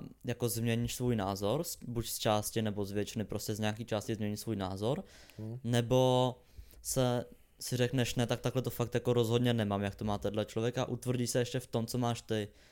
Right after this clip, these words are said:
Speaker 1: což taky není špatně.
Speaker 2: No.
Speaker 1: Takže máš podle mě jako dvě věci,
Speaker 2: Podle mě ještě
Speaker 1: který
Speaker 2: třetí
Speaker 1: ani jed-,
Speaker 2: možnost.
Speaker 1: jo, třetí, jaká je třetí?
Speaker 2: Že předtím, než jako, že ho přesvědčíš, tak jenom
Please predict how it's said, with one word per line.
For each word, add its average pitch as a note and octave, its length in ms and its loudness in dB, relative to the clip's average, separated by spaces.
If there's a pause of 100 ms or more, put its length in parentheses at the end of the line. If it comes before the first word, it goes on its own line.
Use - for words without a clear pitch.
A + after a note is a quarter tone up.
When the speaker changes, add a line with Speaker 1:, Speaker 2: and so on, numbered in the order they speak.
(160)
Speaker 1:
což A#2+ 160 -4
taky A#2 240 0
není F#2+ 220 -2
špatně. - 460 -8 (840)
Speaker 2:
No. A#2+ 220 -6
Speaker 1:
Takže B2 160 2
máš B2 420 0 (640)
podle B2 260 2
mě B2+ 100 2
jako A#2+ 200 0
dvě A#2+ 260 4
věci, B2+ 560 0 (140)
Speaker 2:
Podle B2+ 160 -6
mě C#3 80 -6
ještě C#3 100 -8
Speaker 1:
který B2 180 4
Speaker 2:
třetí B2 100 -2
Speaker 1:
ani B2+ 180 4
jed-, A#2+ 80 6
Speaker 2:
možnost. F#2+ 420 -6
Speaker 1:
jo, B2 140 0
třetí, - 280 -6
jaká C3 200 -6
je C3 40 -4
třetí? - 400 -12 (160)
Speaker 2:
Že A2+ 600 2 (580)
předtím, B2+ 380 -2
než A#2+ 180 -2
jako, B2 460 -2 (240)
že A2+ 160 -2
ho B2 80 4
přesvědčíš, A#2+ 1000 -4 (720)
tak A2+ 220 0
jenom A#2+ 520 -2